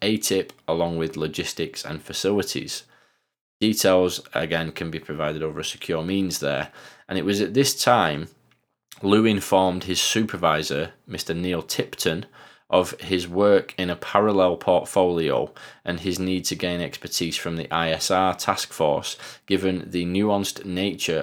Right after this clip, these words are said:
of analysis we were conducting. Mister Tipton indicated that he had no issue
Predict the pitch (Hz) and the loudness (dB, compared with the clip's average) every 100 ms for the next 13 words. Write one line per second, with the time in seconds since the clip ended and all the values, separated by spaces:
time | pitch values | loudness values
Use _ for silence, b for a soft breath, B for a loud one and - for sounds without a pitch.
0 | - 80 85 90 98 - 71 - - - | -2 -4 -2 0 0 -2 -4 -4 -8 -8
1 | 85 82 78 82 78 104 - - 60 - | -6 -4 -6 -6 -4 -4 -4 -6 -8 -14
2 | B B B B - 110 - - 101 - | B B B B -8 -6 -4 0 0 0
3 | 95 87 85 87 85 - 80 69 85 82 | -2 -2 -2 -2 -2 -2 -4 -2 -2 -2
4 | 90 87 82 - 82 | -2 -2 -2 -4 -6